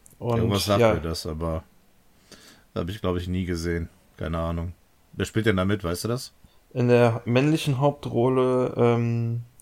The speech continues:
Speaker 1: jemand, der den, ich glaub, der hieß sogar auch Marshall bei s-, ähm,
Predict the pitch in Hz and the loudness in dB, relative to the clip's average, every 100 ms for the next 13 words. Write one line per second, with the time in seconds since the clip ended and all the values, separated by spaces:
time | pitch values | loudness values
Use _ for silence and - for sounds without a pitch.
0 | _ _ - 113 120 117 117 - - 113 | _ _ -4 0 0 0 -2 -6 4 4
1 | 110 113 113 110 110 110 107 _ - 113 | 6 2 2 0 -2 -6 -8 _ -12 -10
2 | - 120 113 120 123 165 147 120 78 78 | -6 -6 -2 -2 -2 -2 -2 -2 0 0
3 | 120 113 127 151 - 165 151 - 123 123 | 0 0 -2 -4 0 0 0 0 2 4
4 | 123 - 117 113 110 110 110 110 | 2 -2 2 4 2 0 -4 -6